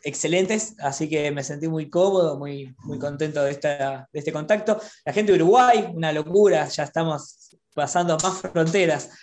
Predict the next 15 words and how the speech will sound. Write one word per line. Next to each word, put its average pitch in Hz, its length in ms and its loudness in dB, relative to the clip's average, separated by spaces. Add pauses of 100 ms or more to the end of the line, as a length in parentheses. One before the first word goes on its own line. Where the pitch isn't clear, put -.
(200)
Este, 147 520 -4
no 151 120 0
teníamos, 156 680 -2
no 147 120 -10
teníamos 165 280 0
contacto 165 420 0
todavía 156 560 2 (340)
con 160 160 -6
nuestro 160 240 -2
pueblo 180 200 4
hermano. 180 420 0 (300)
Así 165 280 0
que 226 140 2
nada, 208 480 4 (720)
esto, 202 540 -2